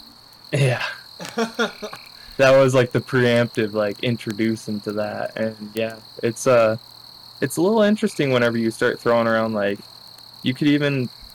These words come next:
Speaker 1: just make it, like, simple. Uh, you can make it to where somebody, if, if the heist is, like, 'cause heist, I think, could even be considered, like, almost a hunt as well, like,
Speaker 2: Hmm.
Speaker 1: hunting a creature.
Speaker 2: Yeah,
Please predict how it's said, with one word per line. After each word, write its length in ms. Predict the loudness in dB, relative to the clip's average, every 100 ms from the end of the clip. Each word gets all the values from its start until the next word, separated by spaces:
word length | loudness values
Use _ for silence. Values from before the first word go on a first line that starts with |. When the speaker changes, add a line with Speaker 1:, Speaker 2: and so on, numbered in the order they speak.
| -20 -20 -20 -20
Speaker 1:
just 160 | -16 -4
make 260 | -2 0
it, 120 | 0 -2
like, 240 | -2 -2 -6 -20 -20 -20 -20 -20 -20 -20 -20 -20 -20 -20 -20 -20 -16
simple. 520 | -6 -6 -2 -6 -6 -16 -6
Uh, 300 | -6 -4 -8 -8
you 120 | -6
can 140 | -2
make 200 | -2 -2
it 120 | -4 -2
to 80 |
where 220 | 0 0 0
somebody, 480 | -2 -2 -2 -2 -6
if, 160 | -10 -10 -8
if 140 | -8 -8
the 60 |
heist 400 | -6 -4 -4 -8
is, 140 | -8 -4
like, 220 | -4 -4 -14 -20 -20 -20 -20 -20 -18 -4
'cause 200 | -4 -4 -10
heist, 400 | -4 -2 -2 0
I 100 | 0
think, 220 | 0 -4
could 120 | -2
even 300 | -2 -2 -4
be 120 | -4 -6
considered, 480 | -6 -4 -2 -2 0
like, 240 | -2 -4 -12 -20 -8
almost 360 | -4 -4 -4 -6
a 60 |
hunt 240 | -4 -6 -6 -16 -16
as 120 | -8
well, 280 | -4 -2 -4 -14 -20 -16
like, 160 | -14 -4
Speaker 2:
Hmm. 80 |
Speaker 1:
hunting 260 | -4 -2 -4
a 60 | -6
creature. 460 | -4 -6 -6 -12 -12 -20 -10
Speaker 2:
Yeah, 280 | -6 -4